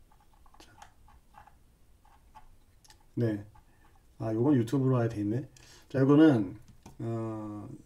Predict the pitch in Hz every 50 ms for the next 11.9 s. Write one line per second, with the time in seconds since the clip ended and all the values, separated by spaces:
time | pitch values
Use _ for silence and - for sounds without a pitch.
0 | - - _ _ _ - - _ _ - - _ _ - - - - - - _
1 | - _ _ _ - - 117 120 120 123 117 - - - 185 196 196 - 180 175
2 | 165 160 160 156 151 151 147 143 143 139 139 - 165 160 165 160 - 143 139 135
3 | 131 120 117 120 151 147 131 110 - - - - - - - - - - 123 113
4 | - - - 214 214 - 202 190 180 180 175 165 160 151 143 135 135 131 - 123
5 | 110 107 107 110 107 101 - - - - 120 117 131 123 117 110 - - - -
6 | - - - - _ - - - - 113 107 113 104 113 113 113 113 117 117 113
7 | 110 113 110 107 107 110 107 101 104 107 104 107 107 - 107 - - - _ _
8 | _ _ _ - - - 113 110 107 110 117 117 113 107 101 101 104 104 101 101
9 | - - - - - - _ - 110 104 - - - - _ _ _ _ - _
10 | - _ - 120 117 107 - 147 156 160 - - - - - - 117 - - 104
11 | 104 104 104 107 - 131 123 123 117 110 104 - 156 139 117 107 - -